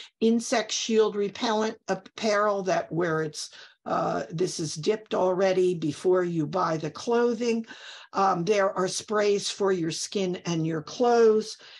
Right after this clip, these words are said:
and you should never substitute one for the other. There is a current Lyme vaccine trial with Valneva and, and Pfizer.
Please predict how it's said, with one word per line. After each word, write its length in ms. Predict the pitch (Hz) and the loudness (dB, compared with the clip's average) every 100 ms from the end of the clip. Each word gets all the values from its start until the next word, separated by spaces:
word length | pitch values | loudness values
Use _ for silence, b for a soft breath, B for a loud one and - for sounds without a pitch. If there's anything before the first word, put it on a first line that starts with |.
| - | -6
and 180 | 180 175 | -2 0
you 120 | 175 | -2
should 260 | - 160 | -2 -2
never 320 | 180 190 190 180 | -2 -2 -2 -4
substitute 840 | - 185 170 - 156 - 160 147 | -2 -4 -4 -6 -8 -4 -4 -2
one 260 | 165 160 151 | -4 -4 -6
for 220 | - 156 | -6 -6
the 180 | 156 165 | -4 -4
other. 400 | 180 160 160 - _ b b b _ | -4 -6 -10 -14 _ b b b _
There 180 | 185 190 | 2 4
is 160 | 202 - | 2 0
a 60 | |
current 480 | - - 220 202 - | -4 -2 0 -2 -2
Lyme 260 | 180 180 170 | -2 0 0
vaccine 640 | 175 170 - - 170 156 | -2 -2 -4 -4 -2 -2
trial 640 | 156 - 220 214 214 208 190 | -2 0 2 4 4 2 0
with 240 | 175 147 | -2 -2
Valneva 640 | 165 165 170 185 180 170 | -4 -2 0 0 0 -2
and, 180 | 170 160 - _ _ | -4 -6 -8 _ _
and 200 | 165 151 | -4 -2
Pfizer. 720 | 147 - 190 202 196 214 196 | -2 0 2 2 2 0 -2